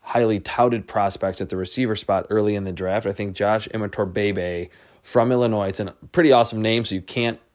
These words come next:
you shouldn't forget it. But definitely, if you're peeking around Saturday at noon and you see an Illinois game, flip it on, because they do have some talent, some N F L talent this year on offensive,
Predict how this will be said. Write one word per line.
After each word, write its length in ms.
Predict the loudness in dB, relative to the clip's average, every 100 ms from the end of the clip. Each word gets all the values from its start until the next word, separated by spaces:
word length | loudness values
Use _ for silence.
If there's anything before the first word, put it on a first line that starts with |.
| -12
you 80 | -6
shouldn't 340 | 2 2 2
forget 320 | -2 0 4
it. 220 | 4 2 -6 -20 _
But 240 | -4 0
definitely, 560 | 0 2 0 0 2 2
if 100 | 0
you're 100 | -4
peeking 300 | -2 -2 0
around 360 | 2 2 2
Saturday 380 | 2 2 4 4
at 100 | 2
noon 520 | 2 0 0 0 0 -4 -12 -20 _
and 120 | -6
you 100 | -4
see 200 | -2 0
an 80 | -2
Illinois 480 | 0 0 2 2 2
game, 300 | 0 -4 -6
flip 360 | -8 -2 0 2
it 120 | 2
on, 240 | 2 2
because 260 | -2 -2 -2
they 100 | -2
do 220 | 0 0
have 320 | 4 4 2
some 380 | -4 -8 -6 -6
talent, 560 | -8 -6 -4 -2 -4 -12 -20
some 180 | -10 -10 -4
N 140 | -2
F 180 | -2 2
L 140 | 2
talent 320 | 2 -2 -4 -4
this 200 | -4 -4
year 160 | -6 -6 -8
on 160 | -8 -4
offensive, 720 | -2 0 -2 -2 -2 -2 -2